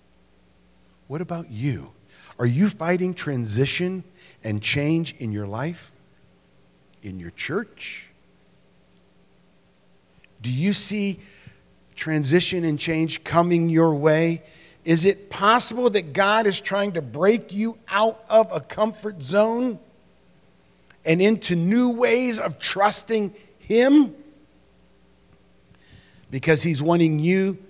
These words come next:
to join him in something new and exciting. Maybe he's needing you to rely on him more than you currently are doing.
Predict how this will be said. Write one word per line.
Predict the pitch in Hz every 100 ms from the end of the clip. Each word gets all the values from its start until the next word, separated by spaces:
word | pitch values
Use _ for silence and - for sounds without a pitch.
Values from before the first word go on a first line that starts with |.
| - _ _ -
to | 143
join | 107 131 151 143 117 -
him | - 87 190 113 85 - - - -
in | 143
something | - 151 147 147 135 127
new | 156 180
and | 139
exciting. | 131 - 151 156 175 180 - _ _ _ - _ _
Maybe | 139 170 240 262 247
he's | 240 208
needing | 214 240 233 214
you | 208 247
to | - 196
rely | 190 180 214 220 220 220 220 - -
on | 202 190
him | 185 220 226 226 - -
more | 170 185 220 302 349 254 220 311 311 - - -
than | 160 269 262 262
you | 285
currently | - - 294 320 311 277 196 160 107 - - -
are | 147 123
doing. | 120 113 98 78